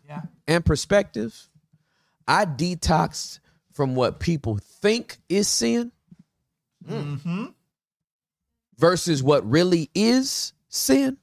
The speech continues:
Speaker 1: Mm-hmm.
Speaker 2: I detox from people's personal convictions that I don't align with.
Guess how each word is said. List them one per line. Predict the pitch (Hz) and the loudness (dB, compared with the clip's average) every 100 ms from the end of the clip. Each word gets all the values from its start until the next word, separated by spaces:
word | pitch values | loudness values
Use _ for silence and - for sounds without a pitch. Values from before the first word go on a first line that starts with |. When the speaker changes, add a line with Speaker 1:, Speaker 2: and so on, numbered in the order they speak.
| 156 | -18
Speaker 1:
Mm-hmm. | 147 139 170 175 254 - _ _ _ _ _ - | -14 -14 -10 -12 -12 -18 _ _ _ _ _ -2
Speaker 2:
I | 165 214 | 0 2
detox | 180 202 - 180 160 | 0 -2 0 0 0
from | - 135 | -4 -6
people's | - 90 - 98 - _ | -4 -4 0 0 -2 _
personal | - 214 226 226 208 | 2 2 2 -2 -4
convictions | - 147 113 196 - - 311 311 - - _ _ - _ _ _ _ _ _ _ _ 110 | -4 -4 0 0 0 -6 -8 -10 -18 -20 _ _ -20 _ _ _ _ _ _ _ _ 0
that | 139 131 - | 0 2 2
I | 135 | 2
don't | 170 185 196 | 4 2 2
align | 165 143 202 262 | 2 2 0 -4
with. | 277 | -10